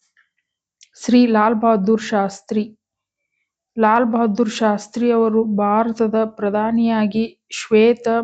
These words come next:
ಮತ್ತು ಹಸಿರು ಕ್ರಾಂತಿಗಳನ್ನ ಉತ್ತೇಜಿಸಿದರು. ಜೈ ಜವಾನ್ ಜೈ ಕಿಸಾನ್ ಎಂಬ ಜನಪ್ರಿಯ ಘೋಷಣೆಯನ್ನು ಸೃಷ್ಟಿ ಮಾಡಿದ್ರು. ಹತ್ತೊಂಬತ್ತು ನೂರ ಅರವತ್ತೈದರ ಭಾರತ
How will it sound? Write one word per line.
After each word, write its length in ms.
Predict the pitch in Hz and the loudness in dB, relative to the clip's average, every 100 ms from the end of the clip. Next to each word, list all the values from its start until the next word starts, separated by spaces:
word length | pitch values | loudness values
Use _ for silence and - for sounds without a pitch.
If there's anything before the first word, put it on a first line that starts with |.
| 220 | 0
ಮತ್ತು 520 | 214 220 - - 233 | -2 -2 -10 -6 -4
ಹಸಿರು 720 | 208 202 - 233 220 226 240 - | -4 -6 -4 -2 0 -2 -4 -4
ಕ್ರಾಂತಿಗಳನ್ನ 840 | 220 208 220 220 226 214 214 214 214 233 _ _ _ _ _ | 0 2 2 2 2 2 2 0 -2 -6 _ _ _ _ _
ಉತ್ತೇಜಿಸಿದರು. 1080 | 220 220 247 247 220 226 214 214 214 208 - _ _ _ _ _ _ 196 | -10 -2 4 4 4 0 -2 0 0 -2 -6 _ _ _ _ _ _ -2
ಜೈ 320 | 233 233 254 | 2 4 4
ಜವಾನ್ 560 | 240 220 220 226 226 214 | 2 2 2 2 0 2
ಜೈ 240 | 214 240 | 2 2
ಕಿಸಾನ್ 640 | 247 220 - 226 220 226 233 | -2 -6 -4 -4 -2 -4 -4
ಎಂಬ 320 | 220 226 226 | 0 0 0
ಜನಪ್ರಿಯ 760 | 202 202 214 214 233 233 233 220 | -2 -2 -2 -4 -4 0 0 0
ಘೋಷಣೆಯನ್ನು 1040 | 220 220 220 226 220 220 220 226 240 254 - _ _ _ _ - | 2 0 0 -2 0 2 2 2 2 -2 -6 _ _ _ _ -4
ಸೃಷ್ಟಿ 400 | 233 233 - 254 | 0 0 0 2
ಮಾಡಿದ್ರು. 600 | 233 214 202 190 - _ _ _ _ _ _ - | 2 2 2 0 -6 _ _ _ _ _ _ -6
ಹತ್ತೊಂಬತ್ತು 640 | 220 233 254 247 254 247 | -4 0 4 4 4 0
ನೂರ 320 | 240 233 220 | 0 2 2
ಅರವತ್ತೈದರ 800 | 202 214 247 247 247 233 233 226 202 | 2 0 0 -2 0 0 2 0 0
ಭಾರತ 460 | 202 202 233 240 | 0 0 0 -2